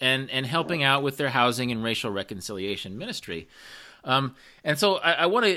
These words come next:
I wanna touch on both of these a little bit. Um, and actually, I've, I've written four books as of this recording, and one of them is, is about the Geto Boys, and people are confused, like, why I wrote a book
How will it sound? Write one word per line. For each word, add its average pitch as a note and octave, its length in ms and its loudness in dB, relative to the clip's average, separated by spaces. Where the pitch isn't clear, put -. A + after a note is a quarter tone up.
I D#3 100 2
wanna F3+ 200 2
touch G3 300 2
on D#3 140 4
both F3+ 180 2
of F3 40 -14
these C#3 160 -2
a A#2+ 40 -4
little E3 220 -2
bit. G#2 300 -2
Um, A#2+ 420 -4
and C#3 120 2
actually, D#3+ 500 4
I've, C#3 280 0
I've D3+ 140 6
written F3+ 200 2
four F#3+ 240 2
books D#3+ 380 2
as C3+ 300 2
of B2+ 120 -2
this C3+ 220 0
recording, B2+ 560 0
and C3+ 180 -4
one F3 140 0
of D#3 60 0
them C#3+ 180 -2
is, A#2+ 240 -4
is B2 160 -4
about B2 200 0
the A#2 80 -2
Geto E3 280 -2
Boys, G#2+ 300 -2
and A#2 100 -6
people D3 200 -4
are B2 80 -2
confused, E3+ 680 -4
like, A2 160 0
why B2+ 580 4
I A#2 220 2
wrote A#2+ 340 0
a A2 80 -2
book A2+ 340 2